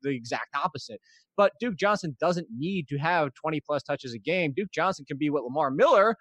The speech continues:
used to be back with the Dolphins, when it was that fifteen to eighteen, and that was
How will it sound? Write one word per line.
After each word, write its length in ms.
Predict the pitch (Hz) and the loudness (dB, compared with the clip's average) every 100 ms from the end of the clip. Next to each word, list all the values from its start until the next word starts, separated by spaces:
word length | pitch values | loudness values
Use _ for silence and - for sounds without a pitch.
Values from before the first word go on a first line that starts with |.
| _ _ | _ _
used 300 | 147 226 269 - | 0 2 2 0
to 80 | |
be 380 | 165 220 262 202 | 0 2 4 4
back 280 | 165 175 170 | 4 2 0
with 100 | 156 | -4
the 60 | 151 | 2
Dolphins, 420 | 196 220 175 143 | 4 6 4 0
when 140 | 156 | 0
it 20 | |
was 100 | 156 139 | 0 0
that 160 | 147 - | -2 -2
fifteen 320 | 190 - 180 | -4 -2 -4
to 80 | 160 | -4
eighteen, 460 | - 170 - 180 180 | -2 -2 -2 -4 -2
and 100 | 147 | 0
that 80 | 156 | 0
was 180 | 156 | -2